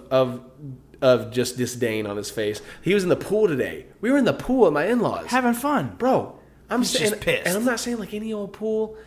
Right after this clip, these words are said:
Speaker 1: This pool got a diving board,
Speaker 2: Oh, yeah.
Speaker 1: a fucking slide.
Speaker 2: Yeah.
Speaker 1: It's, it's a pool, like
Speaker 2: It's
Speaker 1: a,
Speaker 2: a
Speaker 1: like
Speaker 2: real
Speaker 1: a,
Speaker 2: pool.
Speaker 1: like a real shit pool.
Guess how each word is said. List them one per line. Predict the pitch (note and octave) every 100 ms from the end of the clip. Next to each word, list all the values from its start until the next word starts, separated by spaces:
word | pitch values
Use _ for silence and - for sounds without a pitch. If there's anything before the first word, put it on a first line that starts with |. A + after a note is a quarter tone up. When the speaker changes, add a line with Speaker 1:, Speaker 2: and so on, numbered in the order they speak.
| - -
Speaker 1:
This | F3+
pool | - A3 F#3+
got | D3
a | -
diving | B2+ D3 F3+ F#3
board, | F3+ F#3 F#3
Speaker 2:
Oh, | D3+ F3 A#2+
yeah. | B2 E3
Speaker 1:
a |
fucking | - F3+ F3 E3 C#3 A2+ G2+
slide. | - - B2 F#3 A3+ A#3+ A#3+
Speaker 2:
Yeah. | D#3+ F3 - - _ _
Speaker 1:
It's, | D3 D#3+
it's | - D#3 F#3+
a |
pool, | F#3+ C4 C4+ G#3+
like | D3+
Speaker 2:
It's | A#2
Speaker 1:
a, |
Speaker 2:
a | G#2+
Speaker 1:
like | -
Speaker 2:
real | F#3+
Speaker 1:
a, | G#3
Speaker 2:
pool. | G3
Speaker 1:
like | A#2+
a | A2
real | G2+ D#3 G3
shit | - G#3 G3+
pool. | A#3 G3 C3